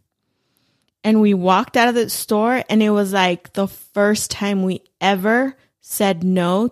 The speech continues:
to our impulses. It was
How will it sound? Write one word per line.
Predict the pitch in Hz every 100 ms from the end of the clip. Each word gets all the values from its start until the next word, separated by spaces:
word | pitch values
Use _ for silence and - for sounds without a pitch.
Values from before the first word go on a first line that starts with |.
| -
to | - 202
our | 180 165 -
impulses. | 180 175 - - - - - - - _ _ _ _ _ _ _ _ -
It | 214 -
was | 262 311 339 330 -